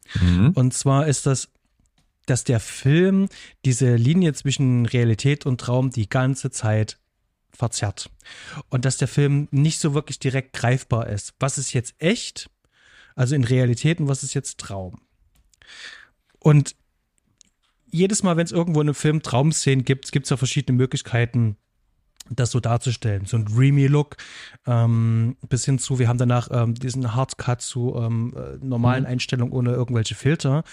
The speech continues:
Speaker 2: Und hier geht's mir manchmal wirklich so, der Film möchte manchmal mir vermitteln, er wäre im Traum und bis in der gleichen Szene, da kommen wir, glaub ich, gleich drauf zu sprechen,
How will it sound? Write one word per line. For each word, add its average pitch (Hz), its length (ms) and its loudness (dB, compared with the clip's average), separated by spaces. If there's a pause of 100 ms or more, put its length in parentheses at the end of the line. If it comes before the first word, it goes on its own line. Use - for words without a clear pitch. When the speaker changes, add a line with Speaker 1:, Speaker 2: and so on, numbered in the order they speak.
(240)
Speaker 2:
Und 101 200 0
hier 175 200 4
geht's - 260 -4
mir 156 80 0
manchmal 147 320 0
wirklich 131 220 -2
so, 123 280 0 (1700)
der 135 100 0
Film 196 260 2
möchte 175 260 0
manchmal 156 420 0
mir 135 260 2
vermitteln, 196 880 0 (400)
er 127 180 0
wäre 175 320 2
im 190 260 -2 (120)
Traum 214 760 0
und 160 340 -2 (180)
bis - 300 -4
in 175 140 0
der 170 120 0
gleichen 214 480 -2
Szene, 202 640 0 (100)
da 117 80 -12
kommen 131 200 -2
wir, 131 140 -2
glaub 139 160 -4
ich, - 140 -4
gleich 127 160 -2 (200)
drauf - 180 -4
zu 131 120 -4
sprechen, 160 480 -2